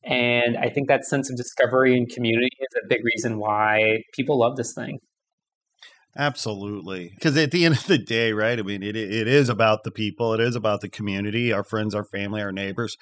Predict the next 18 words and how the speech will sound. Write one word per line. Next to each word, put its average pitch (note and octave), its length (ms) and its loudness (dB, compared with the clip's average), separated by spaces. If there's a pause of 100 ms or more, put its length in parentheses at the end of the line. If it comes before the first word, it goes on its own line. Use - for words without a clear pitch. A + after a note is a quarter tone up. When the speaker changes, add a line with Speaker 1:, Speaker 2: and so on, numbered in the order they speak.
(440)
Speaker 2:
and, A2+ 340 0
you C3+ 100 0
know, A#2 140 2
and A2 140 0
then A#2+ 160 0
to, B2+ 180 -6
to - 120 -8
come C#3+ 220 2
together B2 500 2
and, A2 360 -2
you A2+ 220 -2
know, G#2+ 160 0
under, A2 240 -4
in G#2+ 160 -2
the A2+ 80 0
name B2+ 200 2
of A2 120 -2
art, A#2 260 4